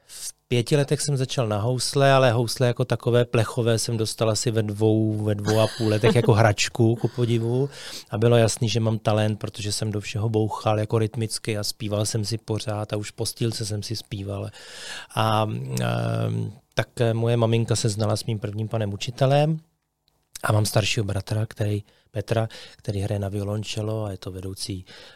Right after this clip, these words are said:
oddělení, smyčcové oddělení na konzervatoři, na Dejlách, eh, na, no, na jed-, prostě na jedné z těch konzervatoří tady v Praze. A,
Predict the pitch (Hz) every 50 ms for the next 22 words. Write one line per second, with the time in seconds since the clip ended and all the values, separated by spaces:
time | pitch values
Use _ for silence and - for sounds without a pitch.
0 | _ _ 113 101 98 104 110 101 101 101 101 101 101 - - 101 - - 110 101
1 | 98 98 98 101 101 101 101 98 98 95 95 - 110 104 104 107 107 107 107 -
2 | - 104 101 101 98 98 98 101 107 110 110 107 104 101 - 104 101 98 98 98
3 | 101 101 98 98 95 95 95 92 - _ _ _ _ - - - 113 101 98 101
4 | 98 98 95 101 98 101 95 - 101 - - 101 98 95 101 104 104 101 - 117
5 | - - 110 104 107 110 113 110 - 113 113 107 117 110 107 - - 117 113 107
6 | 113 123 123 120 117